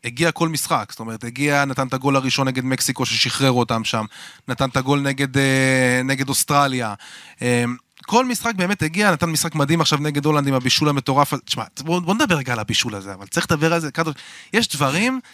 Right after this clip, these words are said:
שאתה יודע, שקשה להסביר אותם בכדורגל, אתה יודע, להשתחרר ככה,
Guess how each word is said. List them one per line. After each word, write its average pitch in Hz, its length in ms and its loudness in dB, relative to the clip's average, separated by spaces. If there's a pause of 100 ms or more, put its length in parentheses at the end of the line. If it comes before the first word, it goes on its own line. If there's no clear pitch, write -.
(120)
שאתה 127 360 -2
יודע, 180 140 0
שקשה - 400 -2
להסביר 196 320 2
אותם 185 260 2
בכדורגל, 156 640 0 (680)
אתה - 80 -20
יודע, 165 160 -4
להשתחרר - 440 0
ככה, 120 400 -6